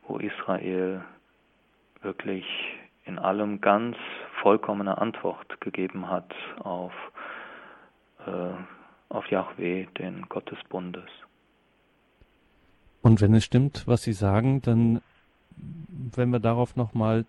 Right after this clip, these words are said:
Speaker 2: zurückkommen, dann ist es nicht, weil Maria eine besondere Leistung vollbringt, sondern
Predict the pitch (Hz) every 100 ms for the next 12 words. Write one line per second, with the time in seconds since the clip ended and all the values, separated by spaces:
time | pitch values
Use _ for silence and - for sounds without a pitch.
0 | _ _ - - 113 117 - 135 127 123
1 | 120 - - - _ _ 113 107 113 -
2 | 113 - 113 139 - 113 113 117 120 120
3 | - _ _ 113 110 107 120 120 117 110
4 | 110 104 - 117 120 110 101 101 127 -
5 | 131 143 - 113 107 113 110 143 165 -
6 | 120 120 127 127 127